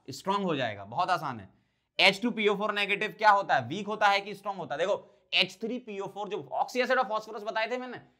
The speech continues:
वो सारे वीक हैं, तो उसके बाद के भी वीक हैं, मतलब ये वीक है तो इसका ये क्या हो गया, स्ट्रॉन्ग हो गया। ऑक्सैलिक एसिड ये आपका मिलता जुलता है कार्बोक्सिलिक एसिड वगैरह से, है ना, तो ये क्या हो गया आपका, वीक हो गया।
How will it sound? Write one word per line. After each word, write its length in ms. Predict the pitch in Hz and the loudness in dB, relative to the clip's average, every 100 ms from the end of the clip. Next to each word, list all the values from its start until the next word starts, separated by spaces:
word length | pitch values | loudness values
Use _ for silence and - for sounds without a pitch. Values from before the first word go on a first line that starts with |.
| _ | _
वो 120 | 143 214 | -2 8
सारे 260 | 208 214 214 | 10 10 4
वीक 200 | 214 208 | -4 -6
हैं, 140 | 269 - _ | -8 -10 _
तो 80 | 190 | -8
उसके 200 | 185 214 | -4 6
बाद 220 | 185 185 | 6 6
के 100 | 202 | 0
भी 100 | 185 | -4
वीक 200 | 165 135 | -4 -4
हैं, 80 | 127 | -6
मतलब 480 | 127 139 202 220 - _ _ _ _ _ _ 120 | -6 4 4 4 -6 _ _ _ _ _ _ 4
ये 180 | 156 165 | 6 6
वीक 260 | 190 202 | 4 0
है 100 | 175 | 0
तो 80 | 151 | -2
इसका 240 | 143 143 175 | -8 -6 -4
ये 140 | 180 | -2
क्या 120 | 196 | 2
हो 120 | 196 | 2
गया, 260 | 190 170 98 - _ - | 4 0 -2 -8 _ -14
स्ट्रॉन्ग 360 | 135 - 185 175 | -14 -2 -2 0
हो 100 | 131 | -4
गया। 200 | 104 90 - _ _ _ _ | -6 -12 -18 _ _ _ _
ऑक्सैलिक 440 | 165 165 220 240 214 | 6 8 8 8 6
एसिड 300 | 175 151 113 | 2 0 -4
ये 480 | 147 220 240 - - | 4 6 6 2 4
आपका 260 | 160 165 208 | 6 6 4
मिलता 240 | 196 190 202 | 0 -2 -4
जुलता 280 | 202 196 208 | -2 0 2
है 140 | 226 | 2
कार्बोक्सिलिक 580 | 220 175 175 180 202 185 | 4 4 4 -6 -8 -6
एसिड 200 | 175 175 | -6 -6
वगैरह 260 | 156 143 131 | -8 -6 -6
से, 120 | 131 | -6
है 80 | 131 | -4
ना, 120 | 214 - _ _ _ | -4 -4 _ _ _
तो 60 | 156 | 0
ये 160 | 160 | 2
क्या 140 | 180 196 | 4 4
हो 120 | 196 | 4
गया 120 | 196 | 2
आपका, 280 | 190 190 214 | 0 -2 -4
वीक 300 | 135 180 - | -2 -4 -4
हो 100 | 151 | -8
गया। 240 | 120 101 | -8 -12